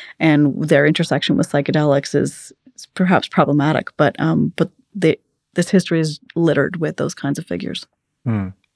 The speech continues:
Speaker 2: And did those papers yield interesting results up to now?
Speaker 1: A, a little bit. It was about supplies again. Um, they weren't, you know,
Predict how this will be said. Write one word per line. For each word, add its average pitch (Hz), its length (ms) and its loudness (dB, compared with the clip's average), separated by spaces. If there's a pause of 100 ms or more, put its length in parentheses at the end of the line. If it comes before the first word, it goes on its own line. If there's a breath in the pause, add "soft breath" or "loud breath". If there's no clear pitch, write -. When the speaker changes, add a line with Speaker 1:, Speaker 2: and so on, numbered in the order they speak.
(380)
Speaker 2:
And 101 140 2
did 113 120 4
those 113 380 6 (400)
papers 101 540 0
yield 107 440 -4 (280)
interesting 107 500 -6
results 117 380 -6
up - 80 -20
to 117 80 -6
now? 123 240 -4 (520)
Speaker 1:
A, - 80 6 (120)
a 269 40 8
little 254 240 4
bit. 185 180 4
It 165 80 2
was 185 120 4
about 185 260 4
supplies 151 460 -2
again. 143 500 -2
Um, 156 560 -2
they 175 280 2
weren't, 151 320 -2 (100)
you 170 100 -2
know, 147 240 -2